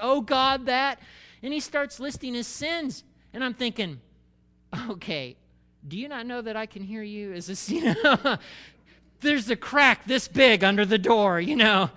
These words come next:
Do you have to pray out loud?" But as he prayed and prayed, I, as I'm lying there in bed, I had this realization of,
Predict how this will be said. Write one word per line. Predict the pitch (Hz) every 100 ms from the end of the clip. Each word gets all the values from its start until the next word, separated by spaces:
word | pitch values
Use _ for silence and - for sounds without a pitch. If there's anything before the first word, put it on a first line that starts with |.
| - - -
Do | 233
you | 208
have | 175 262 277
to | 277
pray | 208 285
out | 277 226
loud?" | 240 269 269 - - _ _ _
But | 247
as | 254 262
he | 269 247
prayed | - 285 311 302 226
and | 196 214
prayed, | 247 277 302 226 175 - _ _ _ _ _ _
I, | - 240 220 -
as | 208 185
I'm | 202 190
lying | 214 302 302
there | 233 226
in | 202 175
bed, | 202 302 285 220 208 _ _ _ _ _ _
I | 202
had | 233 247
this | 226 233 226
realization | 247 226 214 185 247 294 254 220
of, | 196 185 -